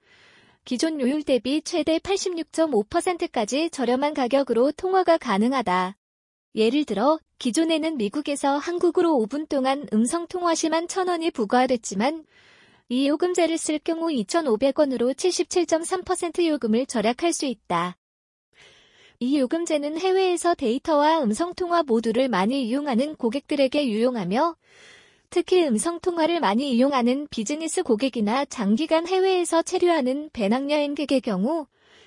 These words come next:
쓰면 쓸수록 할인율이 높아져 더욱 경제적이다.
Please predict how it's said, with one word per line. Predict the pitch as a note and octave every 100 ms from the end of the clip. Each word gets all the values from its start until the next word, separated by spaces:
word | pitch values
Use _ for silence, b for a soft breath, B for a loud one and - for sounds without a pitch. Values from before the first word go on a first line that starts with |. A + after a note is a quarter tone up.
| b
쓰면 | - E4 F4
쓸수록 | E4+ F4+ F4 F4+ E4 -
할인율이 | F4 F4 E4 D#4+ D4+
높아져 | A3 G#3 G3+ A#3 C#4+ D#4
더욱 | A#3+ A3+ C#4
경제적이다. | - G3+ G#3+ E4 F4+ B3 F#3 F3 F3+